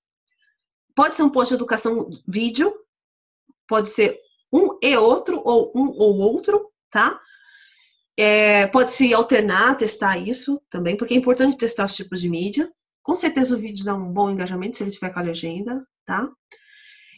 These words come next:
E a questão da pergunta também. Então, é mais ou menos assim, você levanta um problema e você vem educar sobre o problema.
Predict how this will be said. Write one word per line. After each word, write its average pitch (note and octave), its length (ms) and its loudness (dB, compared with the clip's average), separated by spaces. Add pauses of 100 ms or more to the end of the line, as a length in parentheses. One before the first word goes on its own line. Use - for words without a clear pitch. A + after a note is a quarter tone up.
(100)
E C#4 300 8
a C#4 80 2
questão C#4 340 0
da C#4 120 2
pergunta A3+ 520 -2
também. G#3 420 -4
Então, B3 240 -2
é A#3+ 100 0
mais B3 160 4
ou C#4+ 60 6
menos C#4+ 160 4
assim, C4 220 2
você G#3 800 0
levanta A3+ 540 2
um C#4+ 80 6
problema G#3+ 720 2
e A3+ 100 -2
você A3+ 340 2
vem A3 320 2
educar B3+ 400 0
sobre G3 240 -6
o F3+ 60 -12
problema. D#3 380 -12